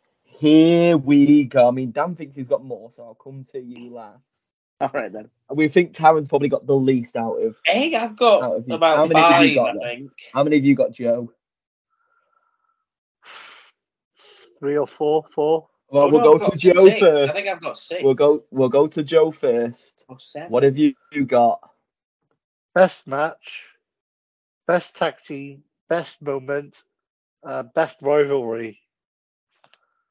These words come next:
Speaker 1: Okay. Taryn.
Speaker 3: So I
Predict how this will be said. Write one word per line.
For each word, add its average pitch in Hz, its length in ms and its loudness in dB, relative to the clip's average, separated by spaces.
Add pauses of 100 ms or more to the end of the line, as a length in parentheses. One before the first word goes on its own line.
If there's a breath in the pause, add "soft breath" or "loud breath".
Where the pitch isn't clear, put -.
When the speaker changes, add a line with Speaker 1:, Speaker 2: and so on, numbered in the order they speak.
(480)
Speaker 1:
Okay. 113 680 -10 (880)
Taryn. 117 460 -2 (1600)
Speaker 3:
So 151 240 -2
I 165 360 4